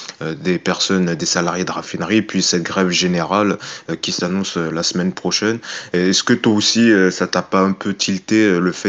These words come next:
qu'il démarre avec une émission consacrée aux enjeux internes, euh, à l'international par rapport aux, aux, aux questions internes qui viendront, euh, en, à la fin du mois,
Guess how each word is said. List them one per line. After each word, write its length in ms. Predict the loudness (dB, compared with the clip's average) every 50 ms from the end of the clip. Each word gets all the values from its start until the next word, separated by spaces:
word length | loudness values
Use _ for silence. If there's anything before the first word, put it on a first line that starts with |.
| -4
qu'il 180 | -4 -6 -6 -2
démarre 360 | 0 0 0 2 2 2 0
avec 320 | 0 0 -2 -4 -4 -4 -2
une 100 | -2 0
émission 400 | 0 0 0 -2 -2 -2 -4 -4
consacrée 540 | -4 -4 -4 -2 -2 -4 -4 -2 -2 0
aux 160 | 0 0 0 -2
enjeux 240 | -2 -2 -2 -2
internes, 420 | -4 -2 -4 -6 -6 -4 -6 -8 -8 -10 -14 -16 -16 -16 -10 -6
euh, 160 | -4 -4 -2 -2
à 40 |
l'international 720 | -2 -2 -2 -2 -2 -2 -2 -4 -4 -6 -4 -2 0 0 0
par 160 | 0 -2 -2
rapport 300 | -2 -4 -4 -2 -2 0
aux, 200 | 0 0 0 -2 -2
aux, 380 | -4 -4 -4 -4 -4 -6 -4 -4 -4
aux 20 |
questions 380 | -4 -2 -2 -2 -2 -2 -2 -2
internes 340 | -2 -2 0 -2 -2 -2 -2
qui 180 | -4 -4 -4
viendront, 600 | -4 -4 -2 -2 -2 -2 0 0 2 2 2 2
euh, 100 | 0 -2 -4 -6
en, 140 | -6 -6 -6 -6 -6
à 80 | -4 -4
la 120 | -4 -4
fin 160 | -4 -2 -4
du 160 | -4 -2 -2 -4
mois, 260 | -2 -2 -2 -4